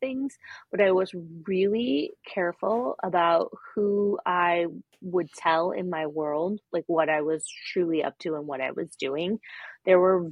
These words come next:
very few people who knew that I, there's still very few people who know that, uh, how big of a life, how big of a part of my life tarot is. Like, I still pull cards every day. Um, I still offer readings to people every once in a while. I don't really, like,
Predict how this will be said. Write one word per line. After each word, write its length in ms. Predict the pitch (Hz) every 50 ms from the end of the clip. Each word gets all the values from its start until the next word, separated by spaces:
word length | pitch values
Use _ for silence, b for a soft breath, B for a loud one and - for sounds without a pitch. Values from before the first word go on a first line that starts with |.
| 143
very 360 | - 180 170 175 175 196 214 202
few 160 | - 214 202
people 400 | - - 180 180 - 170 170 170 165
who 120 | 180 180 170
knew 560 | 165 165 160 160 160 160 160 160 160 156 147 -
that 160 | 165 156 160
I, 120 | 160 160 151
there's 320 | - 151 190 202 202 - -
still 220 | - - 220 247 240
very 260 | 220 190 160 160 170 -
few 100 | 175 165
people 380 | - - 170 - - - 160 156
who 120 | 175 165 156
know 340 | 147 151 143 143 147 147 147 147
that, 280 | 151 147 147 147 143 - - _ -
uh, 340 | 160 151 147 143 143 139 - - - -
how 180 | - - 190
big 180 | 175 185 180 175
of 80 | 160 156
a 160 | 156 147 147 - _ _
life, 300 | 180 170 160 160 160 156 - _ _ _ _ _ _ _ _ _ -
how 200 | - 202 196 -
big 220 | - 226 233 233 240 -
of 120 | - 190
a 60 | 190 180
part 260 | - - 180 175 170
of 80 | 165 160
my 160 | 160 151 151
life 200 | 147 143 147 143 - -
tarot 340 | - 160 147 139 139 139
is. 180 | 151 - - - -
Like, 160 | - 165 -
I 100 | 170 175
still 200 | - - 185 175
pull 200 | - - 160 156 -
cards 240 | - - - - - -
every 180 | - - - -
day. 260 | - - - - - B B B B B B B B B B B B _ -
Um, 400 | 190 180 165 151 139 131 107 104 - - _ _ -
I 100 | 208 190
still 220 | 190 - 202 175
offer 300 | - - 170 - 175 170
readings 400 | 160 156 156 151 156 160 156 -
to 80 | - -
people 540 | - 165 156 - 156 147 143 143 143 151 170 220 _ _ _ _ _ _ _ _ _ _ _
every 300 | - 170 165 175 160 160
once 280 | 160 165 156 151 151 - -
in 60 | 165
a 40 | 160
while. 200 | 147 139 139 -
I 120 | - 185 196
don't 180 | 202 190 -
really, 360 | - 165 170 170 160 156 156
like, 340 | 147 147 139 139 - - -